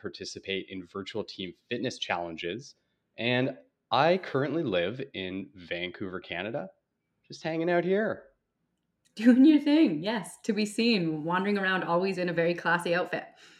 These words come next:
Speaker 1: <laughs> Yeah. Yeah, there might have been a few, a few blazer, blazer runs,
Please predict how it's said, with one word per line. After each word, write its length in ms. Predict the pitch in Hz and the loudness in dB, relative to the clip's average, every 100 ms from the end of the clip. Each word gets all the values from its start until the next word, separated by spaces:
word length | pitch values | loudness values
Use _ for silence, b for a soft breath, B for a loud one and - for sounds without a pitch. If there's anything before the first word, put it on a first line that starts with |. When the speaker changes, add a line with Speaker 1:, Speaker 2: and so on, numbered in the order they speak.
| b b _ | b b _
Speaker 1:
<laughs> 180 | 131 - 139 143 - | -4 -2 -2 -2 0
Yeah. 800 | - - 139 165 - - 165 - - _ _ B B B B | 0 0 2 0 2 0 0 -2 -18 _ _ B B B B
Yeah, 160 | 151 147 | 10 10
there 160 | 143 | 10
might 140 | 151 165 | 10 10
have 80 | 160 | 10
been 140 | 165 | 8
a 20 | |
few, 320 | - 147 135 | 6 4 6
a 80 | 117 | 4
few 240 | - 127 117 | 2 -2 0
blazer, 640 | 107 104 98 101 101 101 | 2 0 0 0 0 -4
blazer 360 | - 101 95 95 | -2 -2 0 0
runs, 400 | 92 92 90 | 2 0 -4